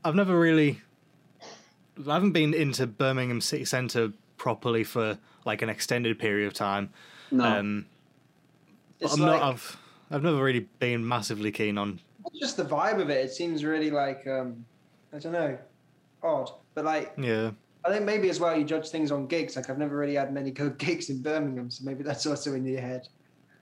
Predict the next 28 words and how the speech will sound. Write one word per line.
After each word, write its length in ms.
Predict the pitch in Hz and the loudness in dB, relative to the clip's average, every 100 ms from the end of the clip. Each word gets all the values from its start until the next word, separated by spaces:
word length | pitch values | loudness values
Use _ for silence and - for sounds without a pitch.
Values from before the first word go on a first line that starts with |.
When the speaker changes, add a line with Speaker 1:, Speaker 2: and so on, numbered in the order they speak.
| _ - | _ 2
Speaker 2:
I've 320 | 156 175 160 | 4 4 6
never 340 | 151 156 151 | 6 6 2
played 360 | 147 147 139 143 | 0 4 4 4
a 40 | |
gig 240 | 143 123 123 | 4 4 6
in 120 | 139 | 6
Birmingham. 420 | 113 110 120 120 - - _ _ _ _ | 6 4 4 0 -6 -20 _ _ _ _
Speaker 3:
Really? 380 | 190 233 143 120 - _ - | 0 2 0 -4 -12 _ 0
Speaker 2:
I've 160 | 131 | 2
done 160 | 151 147 | 4 4
all, 440 | 151 165 175 180 - | 6 6 8 6 6
I've 140 | 117 | 4
done 180 | 131 123 | 4 4
Sheffield, 600 | - 165 - 147 143 131 | 2 2 2 4 4 6
not, 240 | 147 147 139 | 6 6 4
like, 120 | 139 | 0
the 60 | 139 | 2
kind 200 | 160 147 | 2 2
of 80 | - | 4
orbital, 720 | 139 135 139 151 165 156 156 _ _ _ _ _ _ _ | 6 6 4 2 2 2 -2 _ _ _ _ _ _ _
you 220 | 131 160 | -2 4
know, 220 | 160 170 156 | 6 6 4
Speaker 3:
Yeah, 100 | 147 | 0
yeah. 100 | 127 | -4
Speaker 2:
Birmingham. 320 | 160 165 175 160 | -2 0 0 0
I've 140 | 139 | 2
Speaker 1:
Mm. 40 | |
Speaker 2:
done 220 | 147 151 | 4 2